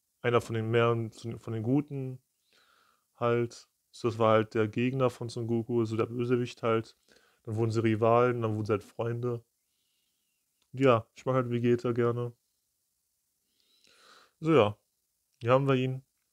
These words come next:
Ich kann leider noch nicht vergleichen, weil ich halt noch keinen anderen Vegeta habe. So, ja. Hier haben wir ihn auf jeden Fall, Vegeta.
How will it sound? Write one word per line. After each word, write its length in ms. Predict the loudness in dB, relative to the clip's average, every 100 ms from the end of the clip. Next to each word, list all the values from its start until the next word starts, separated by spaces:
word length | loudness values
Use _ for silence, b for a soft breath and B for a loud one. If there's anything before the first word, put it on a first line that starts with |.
| _ _ _ _ _ _ _ _ _ _ _ _ _ _ _ _ _ -14 B B
Ich 80 | -6
kann 100 | 2
leider 180 | 4 6
noch 140 | 4
nicht 180 | 2 0
vergleichen, 720 | 0 4 4 4 2 -6 -10 -12 _ -2
weil 180 | 2
ich 120 | 2 4
halt 380 | 2 2 -10 _ _
noch 140 | -10
keinen 140 | -8 -6
anderen 160 | -2
Vegeta 380 | 2 2 0 0
habe. 460 | 4 4 4 0 -4 _ _ _ _ _ _ _ _ _ _ _ _ _ _ _ _ _
So, 80 | -4
ja. 240 | -2 -2 -8 _ _ _ _ _ _ _ _ _ _ _
Hier 120 | -6 -4
haben 160 | -2
wir 80 | -4
ihn 80 | -8
auf 160 | -10
jeden 120 | -14 -14
Fall, 280 | -14 -14
Vegeta. 520 | -14 -16 -16 -16 -20